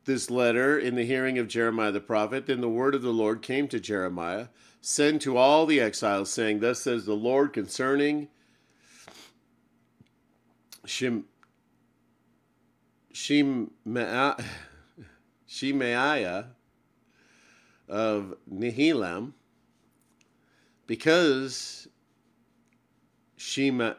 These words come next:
Shemaiah has produced to, has prophesied to you when I did not send him. He has made you trust in a lie.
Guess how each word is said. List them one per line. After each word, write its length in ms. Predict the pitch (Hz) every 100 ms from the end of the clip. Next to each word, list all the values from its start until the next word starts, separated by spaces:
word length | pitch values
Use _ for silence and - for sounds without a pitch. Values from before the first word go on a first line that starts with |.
| -
Shemaiah 1080 | - 139 139 135 123 117 156 120 87 123 - _ _ _ _ -
has 200 | 127 123
produced 800 | 139 127 139 156 110 117 - - - _ _ _
to, 360 | - 170 185 123 - _ _ _ _ _ _ _ _
has 180 | 123 123
prophesied 760 | - 156 160 120 104 90 117
to 140 | - 147
you 480 | 147 101 110 156 147
when 220 | 123 120
I 100 | 117
did 160 | 107 123
not 200 | 120 101
send 280 | - 104 98
him. 300 | 98 117 - _ _ _ _
He 100 | -
has 160 | 143 113
made 480 | 131 143 147 123 -
you 140 | 117
trust 340 | 110 113 110 -
in 80 |
a 80 | 120
lie. 560 | 117 127 160 104 90